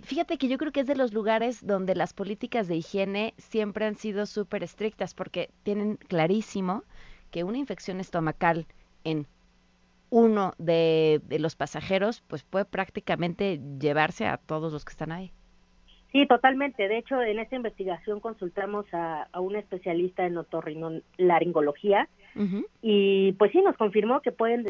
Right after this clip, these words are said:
Speaker 2: se pueden desarrollar diferentes enfermedades a través de algún virus o bacteria adquirido durante un vuelo o un viaje, un destino. Basta con ir a un baño sucio o comerte algo mal preparado. La verdad es que siempre en un viaje estás expuesto a esto.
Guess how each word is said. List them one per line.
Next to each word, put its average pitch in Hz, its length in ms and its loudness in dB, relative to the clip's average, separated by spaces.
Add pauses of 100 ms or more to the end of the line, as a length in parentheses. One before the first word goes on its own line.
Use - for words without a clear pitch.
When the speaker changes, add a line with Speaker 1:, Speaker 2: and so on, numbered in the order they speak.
Speaker 2:
se 214 100 -6
pueden 240 200 -2
desarrollar 196 520 0
diferentes 208 400 -6
enfermedades 180 480 -4
a 180 60 -6
través 180 300 -2
de 196 60 -2
algún 185 200 -2
virus 190 240 -6
o 165 40 -4
bacteria 175 440 -4
adquirido 175 420 -2
durante 165 300 -2
un 180 100 -2
vuelo 180 300 2 (320)
o 208 80 2
un 220 120 2
viaje, 226 320 4
un 202 120 0
destino. 196 520 -2
Basta 190 500 0
con 170 380 -6 (360)
ir 190 160 2
a 202 40 4
un 202 120 0
baño 185 340 2
sucio 196 520 -2
o 175 100 -2
comerte 175 360 -4
algo 170 300 0
mal 160 220 -6
preparado. 175 840 0
La 175 100 -2
verdad 180 260 0
es 277 80 -12
que - 160 -6
siempre 196 480 -4 (340)
en 185 100 -4
un 185 80 -4
viaje 190 400 0
estás 175 380 -2
expuesto 170 500 -8
a 196 120 0
esto. - 280 -12